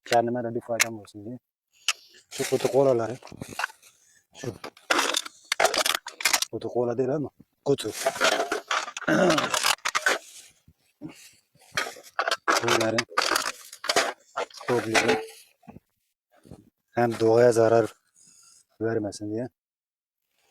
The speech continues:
hem de geri dönüşüme kazanmak için topluyorum. Bak,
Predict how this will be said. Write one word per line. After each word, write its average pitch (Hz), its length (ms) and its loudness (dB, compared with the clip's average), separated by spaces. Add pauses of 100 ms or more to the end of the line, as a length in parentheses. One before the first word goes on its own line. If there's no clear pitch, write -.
(140)
hem - 380 -8
de 110 40 -4
geri 110 300 -2
dönüşüme 110 360 -4
kazanmak 104 680 -6
için 117 120 -10 (1400)
topluyorum. 107 520 0 (1600)
Bak, 107 120 -6